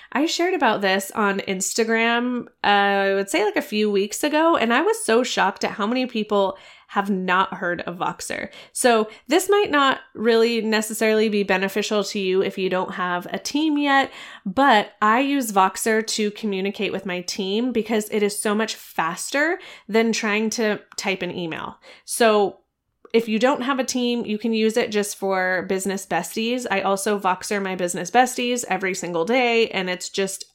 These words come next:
amazing how much you can get to know someone when you're voice messaging them versus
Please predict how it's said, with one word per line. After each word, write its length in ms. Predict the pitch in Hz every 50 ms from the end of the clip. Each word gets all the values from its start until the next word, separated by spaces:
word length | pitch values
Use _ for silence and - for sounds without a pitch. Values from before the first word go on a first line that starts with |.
| _ _ _ _ -
amazing 800 | 214 208 208 190 180 175 175 190 196 - 254 269 285 294 302 302 - - - - - _
how 380 | - - - 214 214 226 226 233
much 640 | 226 208 190 196 202 - - - - - - - - - - _ _ _
you 280 | 208 208 214 208 202 202
can 400 | - - 247 208 202 190 - 202
get 180 | 220 208 -
to 120 | - - 214
know 300 | 196 185 170 165 175 226
someone 540 | 226 - 277 285 294 302 311 320 330 320 285 -
when 200 | 214 214 214 208
you're 440 | 202 196 190 190 190 180 - -
voice 320 | 180 190 190 190 190 - -
messaging 480 | 214 208 214 - 220 214 226 233 233
them 380 | 233 233 233 240 247 254 262 - _ _ _ _ 220
versus 760 | 202 208 196 196 190 - - 190 185 180 180 185 185 -